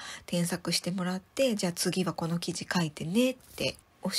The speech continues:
えてくれていた本当の意味っていうのが、全くのマーケティング初心者の人のため。全く初心者で、どうしていいかわからない人が、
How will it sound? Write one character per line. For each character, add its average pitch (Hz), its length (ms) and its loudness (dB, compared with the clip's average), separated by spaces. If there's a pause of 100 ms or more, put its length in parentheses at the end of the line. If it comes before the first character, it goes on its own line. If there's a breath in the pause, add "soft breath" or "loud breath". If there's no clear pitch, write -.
(140)
え 220 140 4
て 208 180 0
く - 120 -4
れ 214 140 4
て 208 140 -4
い 208 100 0
た 269 320 2
本 233 440 2
当 285 240 -4
の 285 100 -2
意 277 100 -4
味 247 140 4
っ 214 40 -4
て - 160 -10
い 180 120 0
う 180 60 -2
の 170 120 -2
が、 185 400 0 (580 loud breath)
全 247 420 2
く 370 220 -4
の 269 280 2
マ 190 260 2
ー 202 60 2
ケ 208 180 -4
テ - 160 -4
ィ 208 100 4
ン 202 80 2
グ 196 80 0
初 202 200 0
心 233 240 6
者 190 160 2
の 165 100 -2
人 - 240 2
の 190 140 6
た 180 180 0
め。 175 220 2 (640)
全 214 220 4 (200)
く 254 140 2
初 240 160 4
心 233 260 4
者 208 160 2
で、 226 220 4 (260 loud breath)
ど 302 200 0
う 339 60 0
し - 60 2
て 240 140 2
い 226 80 6
い 208 60 0
か 196 160 0
わ 196 120 -2
か 214 160 -4
ら 220 160 4
な 202 180 4
い 180 60 0
人 185 320 -2
が、 220 500 2